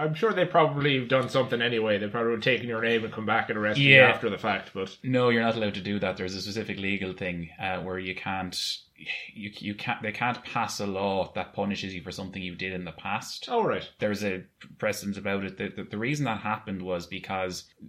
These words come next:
Speaker 2: what they decided to do was, they could, Ireland worked out, was like, "Okay, some drugs are bad, we should probably make them illegal."
Speaker 1: Yeah.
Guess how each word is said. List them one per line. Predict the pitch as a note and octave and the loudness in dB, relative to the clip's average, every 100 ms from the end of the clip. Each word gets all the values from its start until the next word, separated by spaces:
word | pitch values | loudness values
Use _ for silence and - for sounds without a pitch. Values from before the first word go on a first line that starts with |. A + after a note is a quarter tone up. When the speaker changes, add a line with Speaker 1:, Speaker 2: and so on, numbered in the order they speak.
| - - - D#2 | -20 -18 -16 -6
Speaker 2:
what | A2 A2+ | -4 -2
they | A2 | -2
decided | G#2 A2 C#3+ B2 | 0 2 2 0
to | G#2+ | -4
do | A2 A2 | -2 0
was, | F#2+ F#2 - - - - - | -2 -2 -8 -12 -16 -16 -6
they | A2 | -4
could, | - - A#2 | -4 -6 0
Ireland | A2+ G#2+ G#2 | 0 2 0
worked | G#2 F#2 - | 0 -4 -2
out, | G2 | -4
was | F#2 | -2
like, | F2+ | -2
"Okay, | G2 G2 F2+ | -4 -2 -4
some | - A2 | -4 -6
drugs | G2+ G#2 G2+ F#2 | -2 0 0 -2
are | F2+ | -6
bad, | E2 F2 F#2+ G2 | -2 -2 -2 -2
we | F2+ | -4
should | F#2 F2+ | -6 -4
probably | F#2 F#2+ | -4 -4
make | F#2 F2+ - | -2 -2 -2
them | F2+ | -10
illegal." | F2 G2 G#2 D#2+ G2 - - | -4 -2 -2 -4 -10 -12 -8
Speaker 1:
Yeah. | C3+ | -8